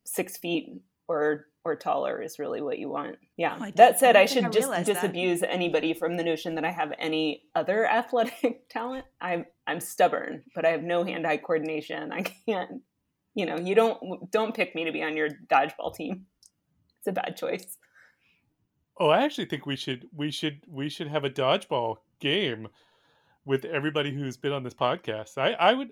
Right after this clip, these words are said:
Speaker 3: I would pick you.
Speaker 2: I'd pick you too.
Speaker 1: You would be sorely disappointed, but I appreciate the <laughs> vote of confidence.
Speaker 2: I mean, rowing has to require some kind of hand-eye coordination.
Speaker 1: The thing is, you never let go of the oar.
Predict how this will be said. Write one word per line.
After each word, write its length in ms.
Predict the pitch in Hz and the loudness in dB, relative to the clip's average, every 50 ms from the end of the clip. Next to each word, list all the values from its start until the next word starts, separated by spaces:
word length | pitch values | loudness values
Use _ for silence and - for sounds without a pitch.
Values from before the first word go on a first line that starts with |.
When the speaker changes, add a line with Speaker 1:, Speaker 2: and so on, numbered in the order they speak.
| - | 4
Speaker 3:
I 100 | - 160 214 | 6 6 6
would 140 | 285 294 | 4 2
pick 220 | - 233 170 - - | -2 -4 -6 -4 -4
you. 160 | 180 214 226 - _ _ _ _ _ - | -4 -6 -6 -8 _ _ _ _ _ 2
Speaker 2:
I'd 160 | 311 403 - | 2 2 2
pick 220 | - 294 - - | 0 -4 -2 -2
you 80 | 254 240 | -6 -8
too. 260 | 247 - 320 285 226 - _ _ _ _ | -6 -8 -10 -10 -10 -14 _ _ _ _
Speaker 1:
You 140 | - 180 196 | -4 0 0
would 120 | 202 196 175 | 0 0 0
be 140 | 185 180 | -2 -4
sorely 360 | 175 - 185 180 180 175 175 165 | -4 0 2 4 4 4 2 0
disappointed, 640 | 156 - - 175 165 - 175 175 170 175 - - - | -2 -4 -6 -8 -8 -6 -8 -8 -6 -6 -6 -6 -4
but 100 | - - | -4 -4
I 40 | 143 | -4
appreciate 500 | 180 - - 180 185 - - - - - | -4 -2 -4 -4 -2 -2 -2 -2 4 4
the 80 | 233 | 4
<laughs> 20 | 214 | 4
vote 300 | 226 254 302 254 - - | 8 10 12 12 12 12
of 160 | 254 233 - | 8 6 6
confidence. 540 | - 190 185 196 - 262 277 170 170 202 - | 2 -2 -2 0 -2 -2 -2 -4 -8 0 2
Speaker 2:
I 100 | 285 320 | 4 6
mean, 240 | 311 311 302 285 262 - - - _ _ - | 6 6 6 6 4 2 -2 -8 _ _ -6
rowing 440 | 247 226 254 262 320 440 508 508 480 - | 2 6 8 10 10 10 8 6 4 0
has 320 | - - 294 330 330 - - | 4 4 6 6 6 2 -2
to 100 | - 247 | 0 0
require 500 | 220 208 - - - 233 233 220 202 185 | 0 0 0 2 4 4 4 4 2 0
some 500 | - - - - 196 185 208 247 254 240 | -2 -2 0 0 2 2 2 2 0 -2
kind 340 | - - 131 - 98 101 | -2 -4 -4 -4 -4 -6
of 100 | 101 110 | -10 -10
hand-eye 440 | - - - 123 127 143 113 90 87 | -10 -8 -8 -8 -6 -4 -2 -4 -4
coordination. 760 | - - - - - - - - - - - - - 269 269 - _ _ _ _ _ _ _ _ - 202 - _ | -4 -8 -12 -14 -14 -14 -16 -16 -14 -14 -16 -14 -14 -14 -14 -16 _ _ _ _ _ _ _ _ -14 -14 -10 _
Speaker 1:
The 100 | 208 190 | -8 -4
thing 220 | 190 320 359 403 415 | -2 -2 0 0 0
is, 140 | 311 - | 0 0
you 100 | 247 233 | 2 0
never 300 | 220 208 208 208 226 202 | 0 0 2 4 4 4
let 200 | 190 196 - 170 | 6 4 4 4
go 200 | - 185 185 180 | 6 6 8 8
of 160 | 170 160 - - - | 8 6 4 0 -2
the 100 | 165 160 - | -4 -2 -2
oar. 500 | - - - - - 123 135 180 190 185 | -2 -4 -2 -2 -2 -2 -2 -4 -6 -10